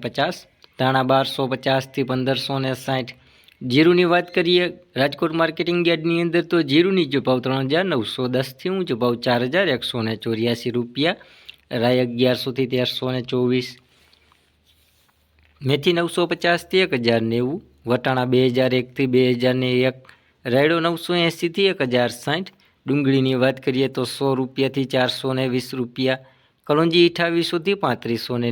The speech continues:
નેવું. હવે વાત કરીએ જામજોધપુર માર્કેટિંગ યાર્ડની અંદર તો કપાસ નીચો ભાવ તેરસોથી ઊંચો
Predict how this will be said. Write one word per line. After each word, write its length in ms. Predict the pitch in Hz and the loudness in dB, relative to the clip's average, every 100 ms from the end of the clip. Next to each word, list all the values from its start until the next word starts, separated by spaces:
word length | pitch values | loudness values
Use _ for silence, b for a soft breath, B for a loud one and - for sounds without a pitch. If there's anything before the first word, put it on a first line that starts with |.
| 117 | 0
નેવું. 260 | 127 165 220 _ _ _ _ _ _ _ _ _ _ _ _ _ _ - | 0 -2 -8 _ _ _ _ _ _ _ _ _ _ _ _ _ _ -2
હવે 180 | 127 160 | 2 4
વાત 160 | 175 175 - | 2 0 0
કરીએ 220 | 175 185 151 | 2 2 4
જામજોધપુર 500 | 139 123 135 139 185 175 | 2 2 0 0 0 0
માર્કેટિંગ 400 | 127 131 131 185 180 | -2 -2 -4 -2 0
યાર્ડની 340 | 127 113 117 | 0 2 0
અંદર 180 | 113 117 117 | 2 0 0
તો 60 | 120 | -2
કપાસ 340 | 120 117 127 123 | -4 -2 -2 -2
નીચો 200 | 127 123 117 | -6 -4 0
ભાવ 140 | 127 123 | 0 0
તેરસોથી 480 | 131 123 - 135 131 | 0 0 -2 -4 -4
ઊંચો 200 | 127 123 | -4 -2